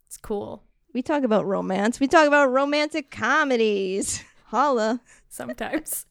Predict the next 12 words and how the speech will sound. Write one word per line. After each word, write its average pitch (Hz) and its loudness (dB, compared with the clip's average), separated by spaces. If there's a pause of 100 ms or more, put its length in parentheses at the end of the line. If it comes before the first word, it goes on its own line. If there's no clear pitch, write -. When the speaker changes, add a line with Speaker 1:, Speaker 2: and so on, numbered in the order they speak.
(140)
Speaker 1:
<laughs> - -20
Speaker 2:
Sometimes. - -12
Speaker 1:
Sometimes 349 4
it's 370 0
Lego 262 4
Batman. 190 2
I 233 4
will 220 2
never 202 0
stop 180 -4
saying 170 -6
that. - -6